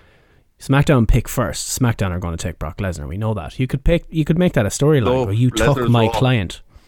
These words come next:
Speaker 2: Heyman is Raw.
Speaker 1: No.
Speaker 2: Bischoff is SmackDown 'cause it's got the bigger T V deal.
Speaker 1: No, that's what I mean. So Heyman will be on Raw. SmackDown is going. Brock is going to SmackDown.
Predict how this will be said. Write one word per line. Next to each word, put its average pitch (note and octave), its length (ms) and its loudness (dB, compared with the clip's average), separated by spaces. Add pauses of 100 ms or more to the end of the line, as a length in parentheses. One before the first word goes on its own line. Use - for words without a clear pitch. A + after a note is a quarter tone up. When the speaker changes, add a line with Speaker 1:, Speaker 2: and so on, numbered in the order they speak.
(140)
Speaker 2:
Heyman G#2+ 280 -4
is F#2+ 80 -8
Raw. F#2+ 280 0
Speaker 1:
No. A#2 140 -6
Speaker 2:
Bischoff G#2 320 -8
is G2 100 -16
SmackDown G2 380 -6
'cause E2+ 140 -18
it's D#2 120 -20 (100)
got F2+ 160 -10
the F2+ 80 -20
bigger F2+ 180 -10
T - 160 -14
V F2+ 160 -10
deal. E2 160 -10 (380)
Speaker 1:
No, E3+ 160 4
that's E3+ 180 2
what D3+ 80 6
I D3+ 40 6
mean. D3+ 180 6
So A#2+ 280 4
Heyman C#3 320 6
will C3 100 6
be B2 100 6
on A2+ 160 4
Raw. A2+ 340 0 (380)
SmackDown C3 500 4
is A2 80 2
going. A2 200 0
Brock C3 300 2
is B2+ 120 0
going A#2+ 220 4
to - 80 -8
SmackDown. G#2+ 440 -4